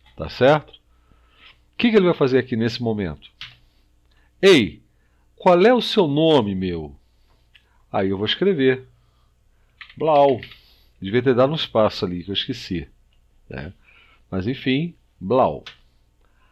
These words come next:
Tá bom. Aí eu vou colocar aqui, ó. Mensagem igual a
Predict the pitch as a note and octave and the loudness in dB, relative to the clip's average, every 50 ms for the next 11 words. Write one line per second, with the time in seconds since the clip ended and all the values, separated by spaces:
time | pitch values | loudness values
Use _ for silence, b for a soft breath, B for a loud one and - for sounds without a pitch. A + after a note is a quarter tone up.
0 | _ _ _ _ _ - G3 G3+ F3 C3+ A#2+ C3 C3+ - - _ _ - D#3+ D#3+ | _ _ _ _ _ -10 -8 -4 -2 0 0 0 -2 -6 -14 _ _ -8 -4 -2
1 | C#3+ C3 C3 B2 C3+ C3 - D3+ C#3 C#3 C3+ - D#3 D3+ D3+ - - A2+ G2+ F2 | 0 0 0 0 -2 -4 -6 -4 -4 -4 -2 -2 -4 -4 -4 -6 -4 -2 -2 -2
2 | C#2+ C2 - b b b b b b b b b _ _ _ _ _ b b b | -2 -6 -10 b b b b b b b b b _ _ _ _ _ b b b
3 | b b - - - F2 E2+ E2 D#2+ D#2 D2+ - - - - C#3+ D3 C#3 A2+ G2 | b b -20 -16 -12 -10 -8 -8 -8 -8 -10 -12 -6 0 4 4 6 4 4 2
4 | - E2 D2 C#2+ C2+ - _ _ _ _ _ _ _ _ _ _ _ _ _ _ | -2 -6 -10 -12 -16 -20 _ _ _ _ _ _ _ _ _ _ _ _ _ _
5 | _ _ _ _ _ _ _ _ _ _ _ _ _ _ _ _ _ _ - G#2+ | _ _ _ _ _ _ _ _ _ _ _ _ _ _ _ _ _ _ -10 -10
6 | A2 G2+ F#2+ F#2 F2+ F#2 G2 A2+ D3 E3+ - _ _ _ _ _ _ _ _ _ | -8 -6 -6 -6 -6 -4 -4 -4 -4 -6 -10 _ _ _ _ _ _ _ _ _
7 | _ _ _ _ _ _ _ _ _ _ _ _ _ _ _ _ _ _ _ _ | _ _ _ _ _ _ _ _ _ _ _ _ _ _ _ _ _ _ _ _
8 | _ _ _ _ _ _ _ - - _ _ _ G2 G2+ F#2+ F#2 - - | _ _ _ _ _ _ _ -20 -20 _ _ _ -4 -2 -2 -2 -4 -10